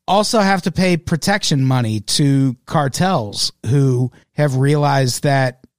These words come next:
because of tariffs, avocado prices and, uh,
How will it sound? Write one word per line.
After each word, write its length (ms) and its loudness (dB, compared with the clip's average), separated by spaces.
because 360 0
of 120 -4
tariffs, 720 0
avocado 840 0
prices 760 -2
and, 400 -2
uh, 380 -2